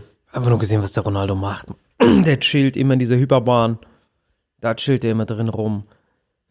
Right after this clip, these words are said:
F-, ich weiß, keiner weiß halt, was er genau macht, Mann. Der sieht so fresh aus. Also, wenn der kein Fußballer wäre oder kein Athlet, wäre er ja schon krass.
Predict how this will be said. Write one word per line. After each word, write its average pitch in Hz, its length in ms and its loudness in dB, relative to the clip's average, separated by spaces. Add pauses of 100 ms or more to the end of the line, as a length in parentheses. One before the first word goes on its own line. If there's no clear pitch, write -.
F-, - 160 -14
ich - 180 -10
weiß, 175 280 -4
keiner 185 280 2
weiß 170 180 2
halt, 160 100 -2
was 147 140 -6
er 160 60 -2
genau 139 220 0
macht, 139 360 -6
Mann. 123 100 -16
Der - 300 -18
sieht - 220 -12
so - 300 -10
fresh - 600 -14 (100)
aus. - 160 -18 (360)
Also, 190 180 2
wenn 277 120 2
der 285 180 2
kein 339 360 -2
Fußballer 190 540 0
wäre 139 80 2
oder 143 120 2
kein 269 220 -2
Athlet, 254 520 0
wäre 139 140 2
er 139 80 2
ja 131 120 0
schon 120 160 -10
krass. - 500 -12